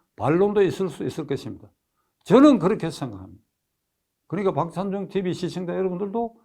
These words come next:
제가 말씀드린 그런 각도에서 한번 심사숙고해 주시기를 바랍니다. 김문수 후보는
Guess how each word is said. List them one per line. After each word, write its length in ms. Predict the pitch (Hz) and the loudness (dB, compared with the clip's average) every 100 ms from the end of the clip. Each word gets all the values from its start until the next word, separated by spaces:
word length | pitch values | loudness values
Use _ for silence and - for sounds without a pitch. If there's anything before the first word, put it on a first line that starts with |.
| _ _ _ | _ _ _
제가 240 | 143 190 | 0 0
말씀드린 540 | 190 180 185 196 170 | 0 -2 -2 0 0
그런 260 | - 226 240 | 0 0 0
각도에서 680 | 196 190 220 208 - 247 254 _ _ _ | -2 -2 -2 -2 -4 -6 -8 _ _ _
한번 500 | - 175 170 151 147 - _ _ _ _ _ _ - _ | -10 -4 -2 -2 -6 -16 _ _ _ _ _ _ -20 _
심사숙고해 920 | - 160 165 165 143 170 160 147 139 | -8 -6 -2 -2 -2 -6 -2 -2 0
주시기를 560 | 135 131 123 175 226 - | -2 -6 -4 -4 -4 -8
바랍니다. 500 | 107 120 101 95 - _ _ _ _ _ _ _ _ _ _ _ _ _ _ _ _ | -8 -8 -10 -18 -20 _ _ _ _ _ _ _ _ _ _ _ _ _ _ _ _
김문수 720 | 170 190 233 262 - 247 226 | -2 0 0 0 -2 -2 -2
후보는 960 | 226 190 190 180 175 160 165 104 98 | 0 4 4 4 0 0 -2 -2 -10